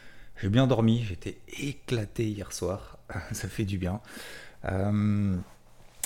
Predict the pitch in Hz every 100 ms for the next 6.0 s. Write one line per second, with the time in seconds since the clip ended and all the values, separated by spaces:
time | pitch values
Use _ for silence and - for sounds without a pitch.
0 | - - 110 131 120 107 120 104 92 87
1 | 92 - - - - - - 101 92 98
2 | 110 - 87 - 110 131 - 87 - 143
3 | - - 107 - - - - - - -
4 | 101 101 104 101 98 92 98 - 110 101
5 | 98 98 101 - 101 98 98 87 87 110